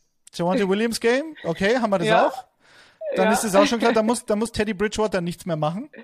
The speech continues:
Speaker 1: Wäre damit auch
Speaker 2: Ja.
Speaker 1: geklärt. Der muss nur ein
Speaker 2: Ja.
Speaker 1: paar, der muss nur ein paar kurze Pässe auf Noah Fant,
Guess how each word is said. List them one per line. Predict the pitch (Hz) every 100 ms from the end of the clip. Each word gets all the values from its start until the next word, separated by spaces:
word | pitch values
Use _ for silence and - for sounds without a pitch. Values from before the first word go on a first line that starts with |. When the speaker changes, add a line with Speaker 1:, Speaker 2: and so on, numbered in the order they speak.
| _ _ _
Speaker 1:
Wäre | 165
damit | 165 160
auch | 151
Speaker 2:
Ja. | 214 196
Speaker 1:
geklärt. | 190 254 - _ - - - _
Der | 185
muss | 208 277
nur | 247 240
ein |
Speaker 2:
Ja. |
Speaker 1:
paar, | 202 214
der | 185
muss | 196 220
nur | 226
ein |
paar | 196
kurze | 185 220 202
Pässe | 196 196 185
auf | 156 143
Noah | 156 156 143
Fant, | - 175 180 180 -